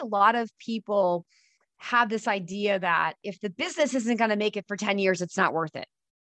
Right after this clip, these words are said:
You know, or, "Hey, if I wanna build a legacy for my kids, I need something that's long-term sustainable." And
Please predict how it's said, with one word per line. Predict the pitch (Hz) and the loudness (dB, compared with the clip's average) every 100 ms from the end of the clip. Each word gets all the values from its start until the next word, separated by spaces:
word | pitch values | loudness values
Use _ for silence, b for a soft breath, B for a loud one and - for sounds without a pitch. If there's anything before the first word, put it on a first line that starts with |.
| _ _ _ 208 | _ _ _ 0
You | |
know, | 202 185 | 6 6
or, | 175 196 | 8 6
"Hey, | 226 226 | 6 4
if | 214 | 4
I | 247 | 4
wanna | 285 254 | 6 6
build | 247 214 | 4 2
a | |
legacy | 196 220 233 - 220 | 4 4 2 -4 -6
for | 208 202 | -6 -2
my | 185 | -2
kids, | - 226 196 185 | -2 0 2 2
I | 185 | 0
need | 226 196 | 2 2
something | 226 214 196 | 0 0 -2
that's | 185 190 | -2 -2
long-term | 196 196 196 190 | -2 -2 -4 -8
sustainable." | 170 175 196 190 175 165 165 | -8 -8 -2 -2 0 -2 -2
And | 165 | -6